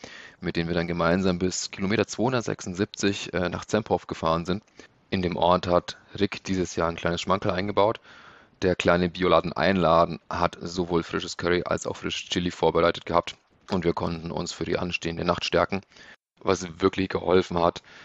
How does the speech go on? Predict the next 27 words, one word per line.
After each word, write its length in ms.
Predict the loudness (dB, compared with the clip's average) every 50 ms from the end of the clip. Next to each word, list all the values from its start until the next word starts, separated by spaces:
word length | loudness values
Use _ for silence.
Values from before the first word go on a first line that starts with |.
| -20 _ _
da 160 | -4 -2 -2
es 100 | -2 -2
in 80 | 0 0
der 80 | 0 0
Gegend 380 | 2 0 0 0 -2 -4 -6
nicht 440 | -4 -2 0 0 2 2 0 0 -4
viele 280 | -8 -4 -2 0 0 0
Verpflegungsstationen 800 | -2 -2 -4 -4 -4 -4 -4 -6 -8 -10 -10 -8 -8 -8 -4 -2
gab, 260 | -2 -2 -2 -4 -10 _ _ _ _ _ _ _ -6 -2
die 60 | 2
man 260 | 2 2 2 2 0 -2
ansteuern 520 | -2 -2 -2 0 0 0 0 0 -2 -6
konnte. 360 | -4 -4 -4 -2 -2 -4 -6 -8 _ _ -20 -20 -20 -18 -10 -8
Mit 140 | -6 -4 -4
gefüllten 360 | -4 -2 -2 -4 -2 -2 0
Taschen, 460 | 0 0 2 0 -2 -2 -2 0 4
Magen 360 | 6 6 6 6 4 2 0
und 100 | -2 -2
Flaschen 340 | -4 -4 -4 -4 -4 -4 -4
ging 140 | -4 -4 -4
es 80 | -4
für 100 | -4 -4
mich 280 | -2 -2 -2 -2 -2 -2
erstmal 460 | -4 -4 -2 0 2 2 2 2 0 -2
wieder 240 | 2 4 4 6
alleine 440 | 6 6 6 6 4 4 2 2 2
weiter 460 | 2 0 0 0 0 0 -2 -2 -4